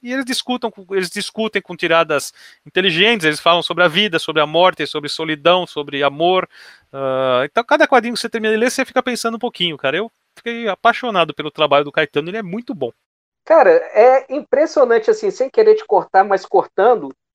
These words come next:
Speaker 2: mas um dos quadrinhos que eu ia indicar aqui e esqueci porque eu tô aqui cercado por quadrinhos era exatamente o Theo e o Minimundo, que um colega meu lá da redação me emprestou pra eu ler e que eu ainda não tive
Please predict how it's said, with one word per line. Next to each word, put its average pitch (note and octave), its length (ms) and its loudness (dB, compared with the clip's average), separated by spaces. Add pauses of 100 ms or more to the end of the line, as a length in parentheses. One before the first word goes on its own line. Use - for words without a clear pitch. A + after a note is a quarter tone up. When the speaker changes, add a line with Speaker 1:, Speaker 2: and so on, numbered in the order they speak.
(160)
Speaker 2:
mas G#3+ 300 2
um B3 100 2
dos - 140 -14
quadrinhos A3+ 560 2
que - 120 2
eu G3 140 8
ia A#3+ 160 -2
indicar G3+ 500 2
aqui F3 720 -2
e F3 300 0
esqueci E3+ 500 0
porque - 220 -2
eu F3 60 6
tô E3+ 100 0
aqui D#3+ 600 -2 (280)
cercado - 640 2
por - 160 2
quadrinhos F3 480 2
era A#3 180 6
exatamente A#3+ 760 2
o A#3 140 -4
Theo A3 280 6
e A#3 80 -4
o A#3+ 180 -2
Minimundo, A3+ 800 -2
que - 80 -4
um E3+ 240 -2 (320)
colega E3+ 380 4
meu E3 220 6
lá E3 160 6
da D#3 320 8
redação E3 640 2
me E3 120 -4
emprestou E3 580 2
pra F3 140 0
eu E3+ 60 4
ler F#3+ 500 2
e G#3+ 280 -6
que - 80 2
eu G#3 60 4
ainda G#3+ 200 2
não A3 180 2
tive A3+ 240 -8